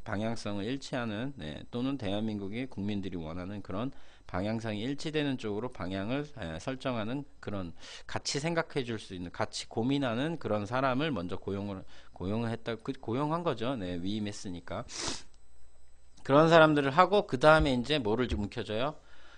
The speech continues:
그 다음에 이제 자금을 움켜줘야 돼요. 자금. 대한민국의 자금 움켜쥐는 건 딱 두 가지밖에 없어요. 부동산하고, 에, 이,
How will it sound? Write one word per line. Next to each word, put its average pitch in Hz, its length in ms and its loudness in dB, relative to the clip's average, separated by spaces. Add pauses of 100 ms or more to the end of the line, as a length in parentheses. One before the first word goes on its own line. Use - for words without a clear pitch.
그 147 140 -2
다음에 240 320 8
이제 180 160 2
자금을 160 640 4
움켜줘야 127 460 2
돼요. 104 200 -2
자금. 95 600 -4
대한민국의 208 680 4
자금 135 440 2
움켜쥐는 143 500 0
건 123 160 0
딱 147 200 -2
두 123 140 -6
가지밖에 147 460 0
없어요. 92 480 -2
부동산하고, 135 960 0 (400)
에, 85 320 -2
이, 139 340 0